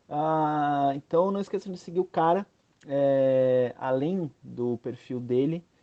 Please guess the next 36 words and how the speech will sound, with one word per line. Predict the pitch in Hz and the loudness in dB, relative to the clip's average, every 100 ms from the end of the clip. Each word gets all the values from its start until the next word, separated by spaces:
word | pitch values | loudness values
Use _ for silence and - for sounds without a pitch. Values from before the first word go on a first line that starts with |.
| _ _ _ | _ _ _
que | _ 117 | _ -8
é | |
Rafa | 120 135 160 - | 0 0 0 -4
underline | 139 131 123 117 123 | -4 0 0 0 -2
Andrade | 120 117 107 110 127 | -6 -4 -2 -4 -8
seis. | - - - 151 208 - - - _ | -18 -6 -2 0 -2 -8 -20 -20 _
Sim, | _ 127 120 | _ -10 -10
tem | 113 123 | -8 -10
um | 180 | -10
seis | - 120 131 131 | -8 -4 -4 -6
no | 113 110 107 | -8 -10 -10
arroba | 110 113 117 | -10 -10 -8
dele | 113 107 | -10 -12
do | - | -14
Instagram. | - 156 135 147 _ _ - _ _ _ - | -14 -10 -10 -10 _ _ -20 _ _ _ 0
É, | 123 127 127 127 123 123 | 4 4 4 2 2 2
segue | 123 185 196 | 2 2 4
a | |
editora, | 208 - 185 202 269 - _ _ - _ - | 2 0 4 6 4 0 _ _ -16 _ -10
Editora | 131 131 165 175 | -10 0 6 6
Vira | 170 175 170 | 8 8 8
Folha, | - 170 185 185 180 160 | 6 4 6 6 2 -6
procura | - 165 - 226 | -4 -4 0 2
lá, | 220 180 | 4 4
joga | 175 208 | 4 0
no | 226 | 0
Google, | 170 208 170 | 0 0 0
tem | 175 | 0
tanta | 165 254 262 | -4 -4 -4
coisa. | - 180 180 135 110 _ _ _ | -2 4 4 4 -6 _ _ _
Tem | 156 160 | -6 -4
blog, | 131 135 147 131 | 2 2 4 0
tem | 135 139 | -6 -10
site, | - 135 131 131 | -8 -6 -6 -6
tem | 131 | -12
podcast. | 120 131 131 - 123 123 - - | -8 -8 -6 0 0 0 -8 -20